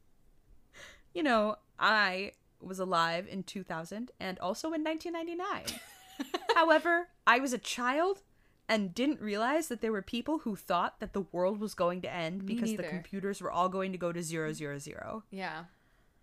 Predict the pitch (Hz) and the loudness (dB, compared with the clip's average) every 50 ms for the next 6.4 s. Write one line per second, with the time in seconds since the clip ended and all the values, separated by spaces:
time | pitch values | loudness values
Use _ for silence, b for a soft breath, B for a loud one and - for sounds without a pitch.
0 | b b b b b b b b b b b b b b b b b b _ _ | b b b b b b b b b b b b b b b b b b _ _
1 | _ _ _ _ _ _ _ _ _ _ _ _ _ - - _ _ _ - 277 | _ _ _ _ _ _ _ _ _ _ _ _ _ -20 -20 _ _ _ 4 4
2 | 285 339 330 - 285 269 254 254 254 - 285 285 277 277 294 254 220 226 208 - | 6 6 6 8 6 8 8 6 4 4 4 2 4 4 2 2 2 2 4 4
3 | 226 208 208 208 - - 208 180 160 - - - 240 247 247 - 254 190 202 202 | 4 4 4 2 0 2 2 4 4 2 4 4 4 4 4 2 -2 0 0 2
4 | 226 220 214 208 220 208 190 170 170 165 160 165 165 170 170 185 214 233 254 269 | 2 2 0 0 0 2 2 2 2 0 -2 -6 -6 -4 -2 0 0 0 0 -2
5 | - - - - - 214 220 220 220 220 220 208 - - 214 208 214 214 214 208 | -4 -6 -8 -4 0 4 6 6 8 6 6 2 0 -2 -2 0 0 -2 -2 -4
6 | 208 - - 226 214 214 196 190 | -4 -2 2 2 2 2 2 -2